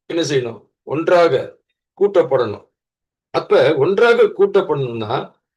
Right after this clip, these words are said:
இப்ப நம்முடைய வாழ்க்கைக்குள்ள, கர்த்தரா இயேசுவை ஏற்றுக்கொண்ட நம்முடைய வாழ்க்கைக்குள்ள தேவனுடைய ஆளுகைக்கு நம்ம ஒப்பு கொடுத்துட்டோம் நம்மள.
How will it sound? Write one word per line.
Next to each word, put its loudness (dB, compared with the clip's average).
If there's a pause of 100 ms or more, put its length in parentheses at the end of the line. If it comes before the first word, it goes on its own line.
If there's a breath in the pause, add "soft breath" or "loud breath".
(300)
இப்ப 0 (340)
நம்முடைய 2
வாழ்க்கைக்குள்ள, 0 (460)
கர்த்தரா 0
இயேசுவை -2
ஏற்றுக்கொண்ட -4
நம்முடைய -2
வாழ்க்கைக்குள்ள -4 (160)
தேவனுடைய -2 (580)
ஆளுகைக்கு 0
நம்ம -2
ஒப்பு -2
கொடுத்துட்டோம் -4
நம்மள. -16